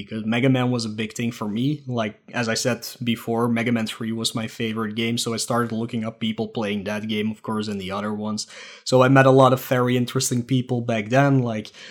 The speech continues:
um, you, you probably, if you know anything about the Mega Man speedrunners, like, uh, Slurpee Ninja,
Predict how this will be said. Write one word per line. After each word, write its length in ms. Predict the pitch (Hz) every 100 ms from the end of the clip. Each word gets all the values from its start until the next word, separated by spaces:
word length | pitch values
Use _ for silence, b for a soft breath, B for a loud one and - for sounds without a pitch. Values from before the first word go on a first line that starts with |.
| B -
um, 240 | 110 104 104 107 101 - 143
you, 100 | 131 123
you 80 | 127 -
probably, 440 | 123 123 123 123 117 117 -
if 60 | 135
you 60 | 135 127
know 140 | 123
anything 300 | 120 120 123
about 200 | 120 117
the 60 | 117
Mega 220 | 113 113
Man 140 | 117 113
speedrunners, 680 | - 117 117 - 117 110 120
like, 120 | 110
uh, 180 | 117 117
Slurpee 560 | - - 135 127 120 113
Ninja, 440 | 123 123 127 127